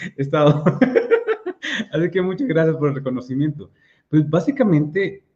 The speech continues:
o sea, yo sé que si uno no está creando bastante, uno empieza a crear un montón de desmadre. O sea, uno es creador nato. O sea, si uno no está creando, creando, creando,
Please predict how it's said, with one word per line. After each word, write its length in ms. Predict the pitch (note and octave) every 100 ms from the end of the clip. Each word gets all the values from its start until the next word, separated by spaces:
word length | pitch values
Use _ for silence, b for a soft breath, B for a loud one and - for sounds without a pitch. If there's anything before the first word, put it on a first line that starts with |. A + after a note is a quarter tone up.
| _ _
o 80 | C3
sea, 360 | B2+ D#3 C3+ B2+
yo 140 | D3
sé 180 | - G3+
que 140 | F#3+
si 240 | F3 - C#3+
uno 220 | C#3+ F#3+
no 100 | F#3+
está 240 | E3+ D#3+
creando 400 | D#3+ C#3 C#3+ C#3
bastante, 640 | C#3 - - G#2 G#2 D3+ -
uno 160 | C3 C3+
empieza 260 | A2+ A2+
a 40 | A2
crear 220 | G#2 G#2+
un 100 | A2
montón 280 | G#2 F#2 A2
de 100 | G2
desmadre. 380 | F2 F2+ D#2 - _ _ _ _ _ _ _ _
O 40 | -
sea, 140 | C#3
uno 240 | C#3+ E3 E3
es 320 | D#3 - -
creador 420 | C3 A#2 A2+ A#2+
nato. 560 | A2 G#2+ - F#2 D#2+ -
O 60 | -
sea, 220 | A2 G#2
si 380 | - A#2 A2 F#2+
uno 200 | C3+ F3+
no 100 | G3
está 200 | G3 F3+
creando, 340 | C3 B2+ C#3
creando, 300 | C3 A#2 B2
creando, 440 | B2+ A2 C3+ F3